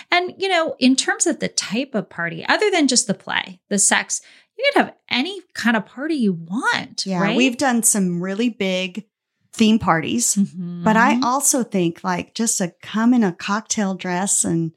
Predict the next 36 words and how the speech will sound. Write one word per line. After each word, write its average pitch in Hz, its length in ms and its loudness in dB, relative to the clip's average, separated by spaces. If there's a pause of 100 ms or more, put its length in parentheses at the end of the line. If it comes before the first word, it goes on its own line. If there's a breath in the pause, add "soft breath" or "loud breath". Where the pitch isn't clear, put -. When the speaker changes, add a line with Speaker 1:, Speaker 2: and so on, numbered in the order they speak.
(160)
Speaker 2:
you - 260 -2
know, 185 120 4
sort 196 220 2
of 175 120 -2
dressy 190 380 0
attire 180 500 -4
would 175 200 -8
be 180 120 -6
really 165 300 -6
fun 165 260 -8
as 160 160 -6
well. 175 260 -6
Speaker 1:
Super 233 420 -6
fun. 170 480 -4
Speaker 2:
And 196 80 2
we 208 100 2
all 220 280 4
have 175 540 0 (200)
one 190 160 4
of 175 60 0
those 170 200 -2
little 170 160 -4
black 156 240 -6
dresses. 175 520 -6 (100)
Speaker 1:
Yes. 240 480 0 (160)
It 196 100 -8
sits 247 240 0
in 240 80 2
the 233 60 -2
closet, 285 440 -2
comes 196 220 0
out 202 160 -2
once 269 240 4
a - 20 -4
Speaker 2:
Right. 208 60 -6
Speaker 1:
year. 240 240 0